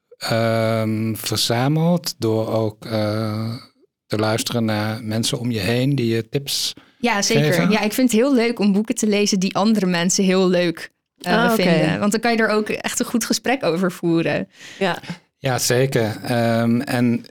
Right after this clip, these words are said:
Speaker 1: werkt het ook andersom voor je? Dat je andere mensen, eh, boeken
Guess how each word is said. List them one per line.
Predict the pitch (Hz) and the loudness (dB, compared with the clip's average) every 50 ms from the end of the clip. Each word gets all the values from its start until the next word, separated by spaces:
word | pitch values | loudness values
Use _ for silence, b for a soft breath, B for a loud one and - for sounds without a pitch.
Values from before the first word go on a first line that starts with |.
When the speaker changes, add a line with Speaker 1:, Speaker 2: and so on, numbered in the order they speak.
| - | -10
Speaker 1:
werkt | - 120 123 127 123 - | -4 -2 0 0 0 0
het | 139 139 | 0 0
ook | 131 135 - | 0 0 0
andersom | 120 127 131 127 120 - - 131 147 175 175 | 0 0 2 0 0 0 0 0 2 2 0
voor | 165 175 180 175 175 | 2 2 2 2 2
je? | 175 190 208 220 214 180 139 | 2 2 2 2 2 0 0
Dat | 127 131 123 - | -2 -2 -2 -2
je | 139 | -2
andere | 123 - 123 123 123 117 120 | -2 0 0 2 2 2 2
mensen, | 117 120 117 117 110 - - 123 117 113 113 | 2 2 2 2 0 0 0 0 0 2 2
eh, | 113 113 113 113 113 110 110 | 2 2 2 0 0 0 -2
boeken | 107 104 120 117 - 123 113 113 110 110 110 113 113 | -2 -2 -4 -2 0 0 0 0 0 0 -2 -4 -6